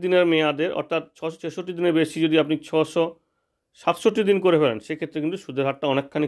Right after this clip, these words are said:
কমে যাবে। আবার দু বছর এক দিন থেকে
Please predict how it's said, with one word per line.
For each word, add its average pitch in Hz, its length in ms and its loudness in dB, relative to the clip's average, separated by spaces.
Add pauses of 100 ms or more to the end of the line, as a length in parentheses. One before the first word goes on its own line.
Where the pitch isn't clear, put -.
কমে 185 240 4
যাবে। 107 240 -2 (600)
আবার 160 280 4
দু 135 140 -2
বছর 185 260 -2
এক 160 260 4
দিন 220 200 -2
থেকে 196 260 -4